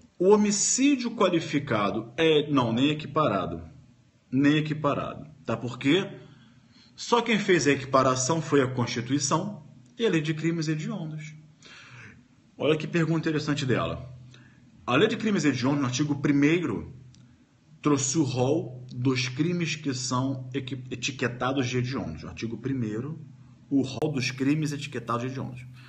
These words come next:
No artigo segundo, fez a equiparação. E não consta do artigo segundo o tráfico de pessoas. É um tema recente, vai cair nas próximas provas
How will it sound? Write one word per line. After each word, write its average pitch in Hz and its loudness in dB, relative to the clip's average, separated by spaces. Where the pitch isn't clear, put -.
No 170 2
artigo 240 4
segundo, 214 2
fez 185 2
a 180 2
equiparação. 160 -2
E 233 4
não 277 4
consta 277 2
do 165 4
artigo 151 0
segundo 131 0
o 170 0
tráfico 117 -2
de 139 -8
pessoas. 160 -4
É 240 -2
um 311 -6
tema 233 0
recente, 165 0
vai 175 2
cair 190 2
nas 202 0
próximas 196 -2
provas 170 0